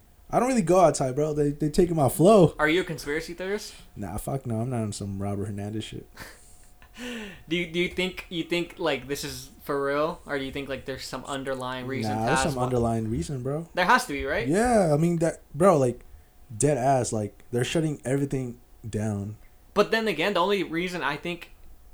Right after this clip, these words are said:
Speaker 2: like, that's kinda, like, giving me, like, a reason to kinda, like, not think it's a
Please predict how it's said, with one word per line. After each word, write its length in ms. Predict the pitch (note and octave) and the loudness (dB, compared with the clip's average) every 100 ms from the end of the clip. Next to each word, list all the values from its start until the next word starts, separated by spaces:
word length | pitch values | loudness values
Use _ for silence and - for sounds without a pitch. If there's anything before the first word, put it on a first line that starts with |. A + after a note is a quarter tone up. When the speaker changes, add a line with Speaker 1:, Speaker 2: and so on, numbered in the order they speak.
| - | -8
Speaker 2:
like, 200 | D#3+ D3+ | -2 0
that's 200 | D3 C#3 | -2 -6
kinda, 240 | - D3+ D3 | -6 -2 -2
like, 400 | C3+ F#3+ - - - | -4 -10 -20 -20 -10
giving 220 | D#3 D3+ D#3 | -4 -4 -4
me, 120 | D3 | -4
like, 140 | C3+ | -4
a 60 | C3+ | -4
reason 280 | C3+ C#3 C#3+ | -8 -8 -10
to 120 | C#3 | -10
kinda, 260 | C#3 C3+ B2 | -8 -8 -8
like, 200 | D#2+ - | -12 -10
not 240 | B2 B2+ | -8 -8
think 160 | D3+ D3 | -8 -12
it's 160 | D3+ | -12
a 100 | D#3 | -12